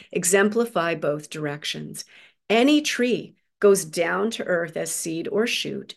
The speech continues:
and returns to heaven as developing body.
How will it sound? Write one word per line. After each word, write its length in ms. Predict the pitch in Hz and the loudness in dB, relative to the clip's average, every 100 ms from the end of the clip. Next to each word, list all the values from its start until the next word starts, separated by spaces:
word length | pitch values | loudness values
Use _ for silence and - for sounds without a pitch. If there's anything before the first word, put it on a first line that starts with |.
| - | -2
and 160 | 185 185 | 0 0
returns 580 | 190 - 202 208 208 | 0 2 4 4 2
to 100 | - | -6
heaven 680 | 196 - 233 262 156 156 202 - | -10 -8 -4 -2 -2 -2 -8 -6
as 200 | 185 - | -4 -4
developing 680 | 185 170 151 156 180 165 | -6 -6 -6 -6 -8 -8
body. 520 | 175 185 233 175 185 | -6 -2 -2 -4 -10